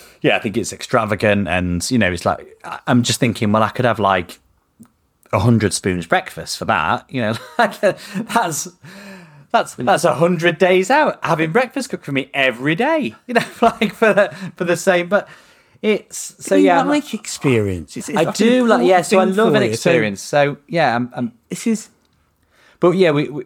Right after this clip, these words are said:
Speaker 1: we do. But anyway, I suppose I was
Speaker 2: Hmm.
Speaker 1: thinking about, you know, the, the, the Wagyu beef thing. And I think what you started to say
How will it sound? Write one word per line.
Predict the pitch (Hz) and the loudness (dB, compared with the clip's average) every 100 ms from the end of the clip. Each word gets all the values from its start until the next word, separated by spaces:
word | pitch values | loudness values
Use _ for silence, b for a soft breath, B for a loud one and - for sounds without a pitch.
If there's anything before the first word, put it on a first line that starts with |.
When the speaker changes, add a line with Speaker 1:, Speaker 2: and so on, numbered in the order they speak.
| - | -4
Speaker 1:
we | 139 | 0
do. | 156 139 | 2 4
But | 131 | 4
anyway, | 156 143 110 | 2 4 2
I | |
suppose | - 175 151 | 2 2 2
I | |
was | 139 | 0
Speaker 2:
Hmm. | - | -2
Speaker 1:
thinking | 151 135 | -4 0
about, | 135 143 | 0 2
you | |
know, | 127 | 2
the, | 117 123 | 4 2
the, | - 127 120 _ - | 2 0 0 _ -10
the | 110 | -2
Wagyu | 120 120 117 110 | 2 2 2 0
beef | 117 117 - | 0 0 -2
thing. | - 65 95 | -6 -4 -2
And | |
I | 101 | -2
think | - 123 120 | 0 0 2
what | 139 | 2
you | 135 | 2
started | - 123 110 | 2 0 0
to | - | -2
say | 113 110 107 | 0 2 0